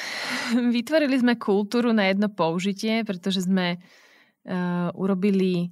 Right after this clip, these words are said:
ľudí na jedno použitie a vytvorili sme umelo lacné ceny oblečenia kvôli tomu, že sa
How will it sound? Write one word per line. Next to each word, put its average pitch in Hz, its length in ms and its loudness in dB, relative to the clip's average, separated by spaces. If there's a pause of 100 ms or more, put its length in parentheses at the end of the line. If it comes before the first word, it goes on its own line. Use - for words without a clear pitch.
ľudí 185 680 0
na 190 180 -2
jedno 170 280 -2
použitie 165 680 -6
a 170 100 -2
vytvorili 170 460 -4
sme 170 260 -4 (180)
umelo 170 520 -2
lacné 160 540 -2
ceny 160 600 -6 (260)
oblečenia 160 580 -4
kvôli 160 220 -8
tomu, 160 320 -6
že 156 120 -8
sa 156 360 -6